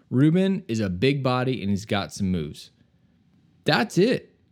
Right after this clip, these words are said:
Like, you don't have a passing specialist. You don't have anyone that can score goals. You don't have a Frank Lampard. We, we don't have a Fabregas.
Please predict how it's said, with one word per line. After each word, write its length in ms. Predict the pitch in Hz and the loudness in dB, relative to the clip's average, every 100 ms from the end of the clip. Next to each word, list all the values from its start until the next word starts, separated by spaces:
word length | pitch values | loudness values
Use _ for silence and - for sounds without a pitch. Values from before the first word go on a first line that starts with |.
| _ | _
Like, 260 | 113 117 107 | -4 -2 0
you 160 | 120 180 | 2 4
don't 180 | 214 | 4
have 140 | 143 101 | 0 -2
a 60 | |
passing 420 | 85 - 110 - 80 | -6 -6 -4 -6 -8
specialist. 800 | - 120 135 175 190 208 - _ _ _ | -4 -2 -2 0 -2 -2 -12 _ _ _
You 120 | - 135 | 2 2
don't 160 | 147 | 4
have 260 | 127 113 95 | 2 0 0
anyone 340 | 117 131 131 117 | 0 2 2 2
that 120 | 90 | -2
can 140 | 98 | -4
score 240 | 92 107 92 | -2 -2 0
goals. 540 | 110 135 190 196 - _ _ _ _ | 2 4 2 -2 -10 _ _ _ _
You 120 | - 143 | 2 4
don't 100 | 208 | 4
have 100 | 156 | 0
a 60 | |
Frank 320 | 101 113 95 85 | -4 -4 -4 -2
Lampard. 640 | - 143 151 160 170 165 - _ _ _ _ _ _ _ _ _ _ _ 101 | 0 0 0 0 0 -4 -12 _ _ _ _ _ _ _ _ _ _ _ -6
We, 560 | 98 104 151 226 - | 0 2 4 4 2
we 80 | 120 | 2
don't 200 | 165 208 | 2 2
have 100 | 127 | -2
a 40 | - | -6
Fabregas. 760 | 82 101 131 139 156 175 - | -4 -2 0 0 0 -2 -8